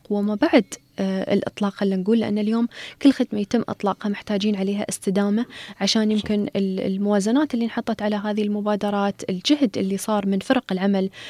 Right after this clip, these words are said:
Speaker 1: الحكومية على هذه المبادرات، هل فعلًا تحقق الأثر، آه، ولا لا؟ طبعًا هذه كلها عملية ممنهجة على، آه، مستوى حكومة دبي، يتم يعني إضافة كافة النتائج عن طريق، آه، نظام،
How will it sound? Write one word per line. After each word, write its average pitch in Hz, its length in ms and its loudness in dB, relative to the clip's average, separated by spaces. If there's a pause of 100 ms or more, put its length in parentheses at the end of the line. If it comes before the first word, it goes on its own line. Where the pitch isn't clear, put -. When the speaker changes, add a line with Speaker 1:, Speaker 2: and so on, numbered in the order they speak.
(160)
Speaker 1:
الحكومية 208 520 0
على 190 160 2
هذه 196 240 0
المبادرات، 190 600 -2
هل 220 80 2
فعلًا 208 340 0
تحقق - 420 -8
الأثر، 190 520 -4
آه، 185 140 -4
ولا 190 220 2
لا؟ 247 140 2 (340)
طبعًا 233 220 4
هذه 226 260 2
كلها 220 260 0
عملية 202 320 2
ممنهجة 196 560 0
على، 185 340 -2 (320)
آه، 185 100 0
مستوى 190 440 -2
حكومة 190 420 -6
دبي، 254 260 6
يتم 220 340 0 (300)
يعني 196 260 0
إضافة 214 380 0
كافة 262 240 2 (100)
النتائج 196 480 0
عن 185 100 -4
طريق، 196 440 -2
آه، 185 300 -4
نظام، 196 520 2